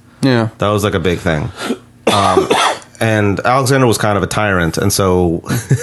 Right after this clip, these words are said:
Speaker 2: so Aristotle would, like, chastise him and be like, "Don't be
Speaker 1: That's
Speaker 2: such a
Speaker 1: so
Speaker 2: tyrant."
Speaker 1: funny.
Speaker 2: Yeah. And, like, anyone else who, like, contradicted Al-, Alexander the Great, he'd, like, throw in prison and basically have them starve to death. But he wouldn't do that to Aristotle 'cause he s-, respected him so much.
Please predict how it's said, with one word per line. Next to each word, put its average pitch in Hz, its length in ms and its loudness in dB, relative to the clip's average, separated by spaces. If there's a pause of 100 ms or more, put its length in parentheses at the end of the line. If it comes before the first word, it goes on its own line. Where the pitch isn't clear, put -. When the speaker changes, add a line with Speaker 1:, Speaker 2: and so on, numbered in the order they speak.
(120)
Speaker 2:
so 117 260 2
Aristotle 113 420 2
would, 98 100 0
like, 95 100 -2
chastise - 580 -2
him 90 160 -4 (360)
and 101 100 2
be 107 80 2
like, 95 200 0
"Don't 104 140 0
be 117 80 2
Speaker 1:
That's 107 140 0
Speaker 2:
such 101 60 0
a 131 80 0
Speaker 1:
so - 20 2
Speaker 2:
tyrant." 98 260 0
Speaker 1:
funny. 113 440 2
Speaker 2:
Yeah. 104 300 2 (400)
And, 120 120 2
like, 127 140 0
anyone 151 320 4
else 127 200 2
who, 117 80 2
like, 107 140 4
contradicted 98 560 0
Al-, 92 140 0
Alexander 95 380 0
the 82 60 0
Great, 87 260 0
he'd, 92 120 0
like, 87 160 0
throw 92 220 0
in 87 80 0
prison 85 320 0
and 80 100 0
basically 82 360 0
have 85 140 0
them 82 120 -2
starve 85 300 0
to 80 80 -2
death. - 280 -2
But 82 120 -2
he 92 60 2
wouldn't 90 240 2
do 90 100 2
that 85 140 2
to 80 60 0
Aristotle 82 420 0
'cause 82 200 -2
he 76 60 -6 (200)
s-, - 60 -8 (320)
respected 82 420 -2
him - 100 -4
so - 140 -4
much. - 260 -6